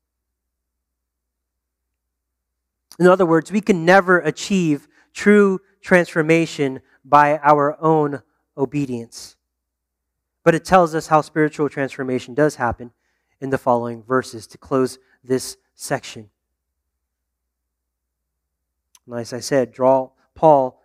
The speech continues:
now drives his point home. Let me read for us just the last verses here, concluding verses, verses thirteen through fifteen. "And you who were dead in your trespasses and the uncircumcision of your flesh, God made alive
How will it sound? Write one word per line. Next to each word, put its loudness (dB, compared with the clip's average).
now 2
drives -2
his -8
point -12
home. -6
Let -8
me 0
read -2
for -2
us -2
just -18
the -14
last 0
verses -2
here, -4
concluding -8
verses, -4
verses -10
thirteen -6
through -14
fifteen. -10
"And -6
you 0
who -8
were 2
dead 0
in -10
your 0
trespasses -6
and -8
the -4
uncircumcision -4
of -6
your -8
flesh, -6
God 2
made -6
alive 0